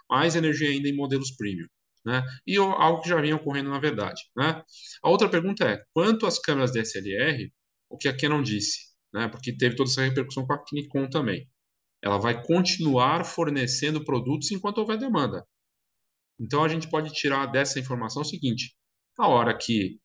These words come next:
não tiver uma procura mínima, vai parar de produzir. Simples assim, né? E nesse momento, e ela já disse que tá em baixa, no geral, os modelos de câmera, né? A, o mercado de câmeras.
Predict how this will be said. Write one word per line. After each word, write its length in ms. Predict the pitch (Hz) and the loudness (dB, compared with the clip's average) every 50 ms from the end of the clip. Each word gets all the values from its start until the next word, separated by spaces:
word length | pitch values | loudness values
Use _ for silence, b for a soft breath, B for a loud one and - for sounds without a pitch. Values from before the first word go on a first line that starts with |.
| _ - | _ -6
não 280 | - 117 123 127 131 | 0 2 4 4 4
tiver 220 | 127 - - 113 117 | 2 0 0 0 0
uma 140 | 110 113 107 | 0 0 0
procura 520 | - 123 127 - - 120 131 143 143 110 | -2 -4 -4 -2 0 2 2 2 2 2
mínima, 580 | 90 101 110 117 123 135 151 175 208 247 226 - _ _ _ _ _ - | 0 -2 -2 -2 -2 -2 -4 -4 -6 -6 -8 -10 _ _ _ _ _ -6
vai 280 | 196 185 170 165 170 170 | -2 0 0 0 0 -2
parar 200 | 190 175 151 156 | -2 -2 -2 -2
de 120 | 151 - | -4 -6
produzir. 540 | - 190 185 180 165 139 117 - - - - _ _ - | -8 -6 -4 -2 0 0 0 -2 -4 -8 -16 _ _ -8
Simples 300 | - 135 131 131 143 147 | -4 -4 -2 -2 0 -2
assim, 340 | 147 147 - - - - _ _ - | -2 -2 -4 -6 -8 -10 _ _ -6
né? 220 | 123 143 151 151 151 B B B B | -2 -2 -2 -2 -6 B B B B
E 60 | 123 | 0
nesse 220 | 113 113 - - 151 | 0 0 2 2 2
momento, 420 | 156 143 135 135 151 156 - - _ _ _ - | 2 4 4 2 0 0 -4 -12 _ _ _ -4
e 80 | - 107 | -2 0
ela 140 | 104 120 | 2 2
já 160 | 120 123 147 135 | 2 2 2 2
disse 160 | 127 123 131 | 2 0 0
que 40 | 131 | 0
tá 40 | 147 | -2
em 60 | 165 | -2
baixa, 480 | 170 156 123 120 131 139 - - 170 165 | 0 2 2 2 0 -2 -4 -6 -6 -4
no 160 | 156 143 143 | -2 -2 0
geral, 360 | 135 143 143 127 117 123 135 | 0 2 2 2 2 2 0
os 80 | 139 131 - - 160 - - | -2 -4 -8 -14 -18 -12 -6
modelos 240 | 139 131 135 131 131 | -2 0 0 0 0
de 100 | 143 131 | -2 -6
câmera, 320 | - 110 98 92 87 90 | -6 -6 -4 -4 -4 -4
né? 120 | 98 98 | -4 -4
A, 160 | 98 95 101 92 | -2 -2 -2 -4
o 380 | - - - 107 107 98 - | -4 -8 -8 -6 -6 -6 -4
mercado 300 | 113 107 - - 117 113 | -6 -6 -2 0 0 0
de 100 | 113 127 | 0 -2
câmeras. 340 | - - - - - - - | -8 -12 -12 -8 -10 -10 -10